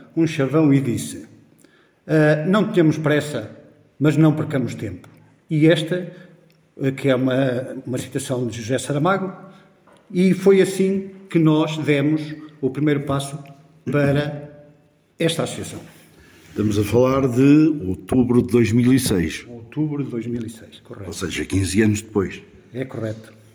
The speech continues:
Speaker 2: Quinze anos, eh, depois, que são quinze anos de trabalhos, eh, de muita evolução,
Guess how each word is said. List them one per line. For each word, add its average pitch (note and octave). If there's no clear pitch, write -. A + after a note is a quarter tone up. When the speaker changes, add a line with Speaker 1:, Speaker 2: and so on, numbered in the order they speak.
Speaker 2:
Quinze C3
anos, C#3+
eh, E2
depois, B2+
que -
são D#2+
quinze E2+
anos F#2
de C#2
trabalhos, C3+
eh, C#2
de C#2+
muita G2+
evolução, A2+